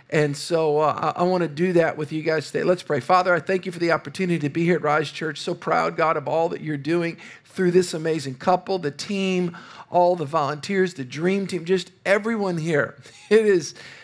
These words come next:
truly remarkable, and it's a sign, a token of your grace.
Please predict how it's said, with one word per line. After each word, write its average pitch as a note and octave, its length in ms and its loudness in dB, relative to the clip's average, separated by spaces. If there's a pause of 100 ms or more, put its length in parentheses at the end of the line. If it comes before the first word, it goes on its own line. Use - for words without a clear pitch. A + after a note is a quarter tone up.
(240)
truly G#3+ 520 4
remarkable, D3+ 800 -2
and D#3+ 100 -6
it's C#3+ 120 -10
a C#3 60 -10
sign, F3+ 380 2
a C3+ 60 -2
token E3+ 420 -2
of C3+ 100 -4
your C#3 120 -6
grace. - 600 -10